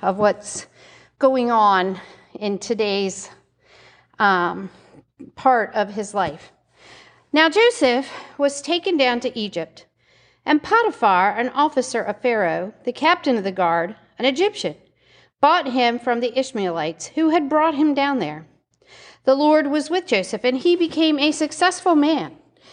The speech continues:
He was in the house of his Egyptian master. His master saw that the Lord was with him, and that the Lord caused all that he did to prosper in his hands. So Joseph found favor in the sight, in his sight, and attended him.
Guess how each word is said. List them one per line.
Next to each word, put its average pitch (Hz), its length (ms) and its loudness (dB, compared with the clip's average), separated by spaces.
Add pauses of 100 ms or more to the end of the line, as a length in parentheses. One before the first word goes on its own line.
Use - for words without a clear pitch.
(140)
He 339 140 0
was 381 180 2
in 359 100 4
the 320 120 4
house 320 500 0
of 269 220 0
his 277 240 -2
Egyptian 247 480 -2
master. 302 480 -6 (760)
His 277 240 0
master 262 540 0
saw 254 520 0
that 285 220 -2
the 311 120 0
Lord 233 320 2
was 294 180 -6
with 370 160 -4
him, 254 180 -2
and 277 220 0
that 339 160 2
the 349 100 0
Lord 339 380 0
caused 330 400 0
all 381 240 4
that 262 140 4
he 220 160 -6
did 190 240 -6
to 247 60 2
prosper 302 500 -4
in 196 180 -4
his 233 180 -6
hands. 247 540 -4 (460)
So 220 180 0
Joseph 247 400 0
found 285 320 2
favor 302 320 0
in 208 160 -2
the 226 80 -2
sight, 226 460 0
in 220 180 -6
his 254 180 2
sight, 277 300 0
and 220 140 -2
attended 311 420 0
him. 180 220 -8